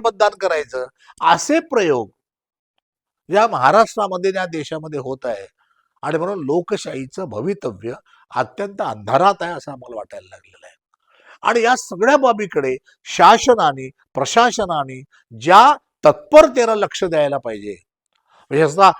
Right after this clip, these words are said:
ज्यांच्याकडे गृह मंत्रालय आहे, मुख्यमंत्रीच महोदय आपल्याकडले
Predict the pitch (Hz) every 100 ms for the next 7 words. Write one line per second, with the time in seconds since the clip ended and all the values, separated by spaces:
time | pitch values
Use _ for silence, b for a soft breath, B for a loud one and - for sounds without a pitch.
0 | B 127 156 160 185 190 180 175 196 208
1 | 190 190 180 170 160 156 160 _ _ _
2 | _ _ _ _ 110 127 - 196 202 214
3 | 214 202 202 208 196 190 180 170 156